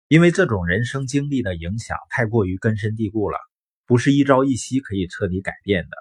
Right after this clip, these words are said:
一个人价值取向的转变，就像佛教里所说的修行一样，通过修行来让你相信这个世界是有爱的，你是为爱选择生活，而不是为了仇恨选择生活的。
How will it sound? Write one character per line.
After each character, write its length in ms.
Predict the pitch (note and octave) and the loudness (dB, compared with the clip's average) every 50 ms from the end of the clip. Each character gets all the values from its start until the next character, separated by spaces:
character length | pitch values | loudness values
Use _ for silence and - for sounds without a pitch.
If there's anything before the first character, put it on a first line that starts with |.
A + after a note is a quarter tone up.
| - _ _ _ _ _ _ _ _ _ _ _ _ _ _ _ _ _ _ _ _ _ _ _ _ _ _ | -20 _ _ _ _ _ _ _ _ _ _ _ _ _ _ _ _ _ _ _ _ _ _ _ _ _ _
一 160 | - C3 D#3+ | 4 4 6
个 100 | F3 E3+ | 8 8
人 180 | C#3 B2+ C3+ D3 | 6 6 4 2
价 260 | - - F#3+ D3 B2 | 2 2 4 4 4
值 180 | A2 B2 C3 D3+ | 2 -2 -6 -6
取 300 | - - - - - D#2+ | -6 -8 -12 -12 -12 -10
向 260 | D#2 - F3 D#3 B2+ | -2 0 2 2 2
的 140 | G#2+ F#2+ E2+ | 0 -4 -6
转 260 | - - F2 D#2 - - | -8 -10 -12 -12 -12 -10
变， 240 | - F#2+ F2 D2 - _ | -10 -10 -8 -10 -12 _
就 120 | - - A#2+ | -2 -2 -2
像 340 | A#2 - C3 A#2 G2+ F2 F2 - | 0 2 0 0 0 -2 -6 -10
佛 240 | - - G2 F#2+ A2+ | -10 -6 -4 -2 0
教 160 | C3 C3 A2+ | 0 0 0
里 160 | G2+ F#2+ G#2+ | 0 -2 -4
所 220 | A2 - - D2+ | -6 -8 -12 -14
说 180 | D#2+ - G#2 G#2+ | -6 -4 -2 -2
的 100 | G#2+ G2+ | -2 -4
修 320 | - - - - C3 C#3 | -6 -4 -2 -2 -2 -2
行 200 | C#3 - - E2 D#2 D#2 - | -2 -6 -10 -10 -10 -10 -8
一 40 | - | -8
样， 120 | D2 D#2 - - _ _ _ _ _ _ _ _ _ _ _ _ _ _ _ | -10 -10 -10 -14 _ _ _ _ _ _ _ _ _ _ _ _ _ _ _
通 200 | - - D3 D3+ | -2 0 2 4
过 200 | D#3+ E3+ C3+ A2+ | 6 6 6 4
修 340 | - - - D#3 D#3+ E3+ E3+ | 2 2 4 6 6 6 4
行 400 | - - - - D#2+ D#2 D#2+ - _ _ _ _ | 2 -2 -8 -10 -10 -10 -10 -12 _ _ _ _
来 140 | - F#2+ G#2 | 0 2 4
让 240 | A2+ A#2+ A#2+ A2 G2 | 4 4 4 2 2
你 80 | E2+ D#2+ | -2 -6
相 260 | - - B2 B2+ C#3 | -2 -2 -2 -2 -2
信 240 | C3 - B2 F2+ E2+ | -4 -6 -6 -6 -4
这 140 | F2 G#2 | -2 -2
个 100 | G2 F#2+ | -2 -2
世 160 | F2 - A2 G2 | -4 -4 -6 -2
界 160 | F#2 G2+ F#2 | -2 -2 -2
是 140 | E2+ G2+ F2+ | -2 -4 -6
有 100 | E2 - | -6 -4
爱 260 | - - G#2+ G#2+ F#2 | -2 0 0 0 -2
的， 120 | D#2+ - - _ _ _ _ _ _ _ _ _ _ _ _ _ | -4 -6 -12 _ _ _ _ _ _ _ _ _ _ _ _ _
你 120 | - G#2 | -4 -2
是 180 | G2 - D3+ D#3 | 0 2 2 4
为 160 | C#3+ E3 D3+ | 4 4 2
爱 320 | - - - F#3+ D#3 A2 | 2 2 0 0 0 0
选 260 | E2+ - - - D#2 E2+ | -2 -6 -8 -10 -10 -8
择 140 | E2+ E2 D#2+ | -10 -10 -10
生 200 | D#2+ - F2 E2 | -8 -10 -12 -12
活， 180 | D#2 - E2 | -10 -8 -8
而 180 | D2+ - - F2+ | -6 -4 -6 -6
不 120 | F2 G2+ | -6 -4
是 100 | F#2 A2 | -2 0
为 140 | G#2+ A2+ A2+ | 0 2 0
了 120 | F#2 F#2 F2 | 0 -2 -4
仇 300 | - - - - E2 G#2+ | -8 -10 -8 -6 -4 -4
恨 300 | A2+ - F3 E3 G#2+ F#2+ | -4 -4 -4 -4 -6 -8
选 180 | - - D2 - | -12 -16 -16 -16
择 140 | C#2+ D2 | -18 -18
生 160 | D2 - D2 D2 | -18 -18 -20 -20
活 240 | D2 _ - - | -20 _ -16 -16
的。 100 | C#2+ - | -14 -14